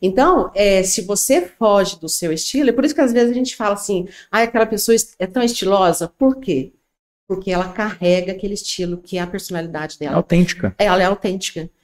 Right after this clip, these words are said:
Speaker 1: Ela traz aquilo. É, eu escuto muito, assim, às vezes. Agora, nem tanto, sabe? Porque eu acho que eu já adquiri a minha personalidade mesmo. Que eu falo assim: que eu tenho um estilo mais, é, que a gente tem sete es-, estilos, né?
Speaker 2: Uhum.
Speaker 1: Universais.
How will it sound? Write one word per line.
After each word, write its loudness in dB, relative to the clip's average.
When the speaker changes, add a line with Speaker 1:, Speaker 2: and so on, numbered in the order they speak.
Speaker 1:
Ela 4
traz 2
aquilo. 0
É, 4
eu 2
escuto 2
muito, 4
assim, -2
às 2
vezes. 0
Agora, 4
nem 6
tanto, 0
sabe? -2
Porque -4
eu 4
acho -2
que -2
eu 4
já 0
adquiri 0
a 2
minha 2
personalidade 0
mesmo. 2
Que -6
eu 0
falo -2
assim: -4
que 0
eu -2
tenho -2
um 0
estilo -4
mais, -4
é, 0
que -6
a -6
gente -6
tem 0
sete -2
es-, -6
estilos, -4
né? -2
Speaker 2:
Uhum. 4
Speaker 1:
Universais. -6